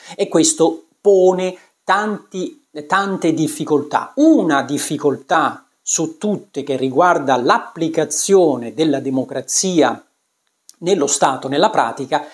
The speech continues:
è il concetto di interesse nazionale. Questo è molto importante perché sentiamo spesso parlare di interesse nazionale. Ma che cos'è questo interesse nazionale? Cioè, se l'interesse nazionale deve essere espressione della maggioranza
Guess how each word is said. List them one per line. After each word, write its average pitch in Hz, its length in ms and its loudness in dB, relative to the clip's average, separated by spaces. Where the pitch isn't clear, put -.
è - 80 -4
il 175 260 0
concetto 160 460 0
di 139 140 -4
interesse 143 640 0
nazionale. 120 840 -4
Questo 262 240 -2
è 147 40 2
molto 202 260 2
importante 131 600 -6
perché 135 280 -2
sentiamo 170 420 0
spesso 170 340 2
parlare 147 680 0
di 147 320 -10
interesse 175 720 0
nazionale. 123 580 -6
Ma 151 120 0
che 247 120 -2
cos'è 147 300 0
questo 147 280 -4
interesse 131 520 -4
nazionale? 113 720 -14
Cioè, 170 200 2
se - 320 2
l'interesse 202 720 2
nazionale 147 800 0
deve 127 200 0
essere 160 340 2
espressione 151 840 2
della 123 180 -6
maggioranza 131 1200 -2